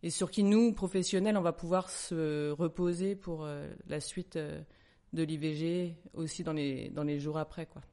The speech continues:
Sur les méthodes, euh, d'interruption volontaire de grossesse, si on commence par l'interruption médicale,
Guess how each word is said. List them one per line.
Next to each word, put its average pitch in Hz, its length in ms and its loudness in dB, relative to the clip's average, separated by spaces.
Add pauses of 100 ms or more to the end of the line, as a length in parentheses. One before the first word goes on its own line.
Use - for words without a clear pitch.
(420)
Sur - 180 4
les 196 100 8
méthodes, 190 380 4
euh, 151 280 2
d'interruption 165 680 -2
volontaire 160 340 0
de 156 80 2
grossesse, 151 560 -2 (440)
si - 340 0
on 156 520 0 (220)
commence 170 300 0
par 156 160 4
l'interruption 156 480 2
médicale, 156 580 -4